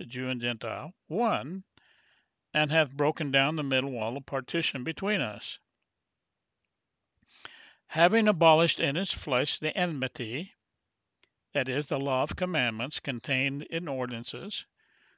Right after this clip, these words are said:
"for to make in himself of two one new man, so making peace,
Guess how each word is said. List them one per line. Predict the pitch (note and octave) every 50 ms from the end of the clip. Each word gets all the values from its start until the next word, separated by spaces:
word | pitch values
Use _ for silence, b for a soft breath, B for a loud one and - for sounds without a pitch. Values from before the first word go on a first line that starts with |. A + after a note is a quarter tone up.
| _ _ _ -
"for | - - - F3+ F#3
to | F3+ - F#3 F3+
make | E3+ E3 E3+ F#3+ G#3 - -
in | - F3+ F3+
himself | D#3 D3+ D3 C3+ B2 - - - A#2 A2+ C#3 D3+ - - -
of | E3 E3+ - -
two | - - - C4 B3 F#3+ C3 A#2 C3+ C#3+ F#3 - - _ _ _ _ _
one | - D3 D3+ D#3+ E3 D#3+ D#3 - -
new | - D3+ D#3+ G#3 C#4 B3+
man, | E3 A2+ A2 G#2 G2+ G#2+ B2 D3+ D3 -
so | - - - C#3 C#3
making | C3+ B2 B2 A#2+ A#2+ - - C#3 C3+
peace, | - - - C#4+ C#4 A#3+ F3+ - - - - - -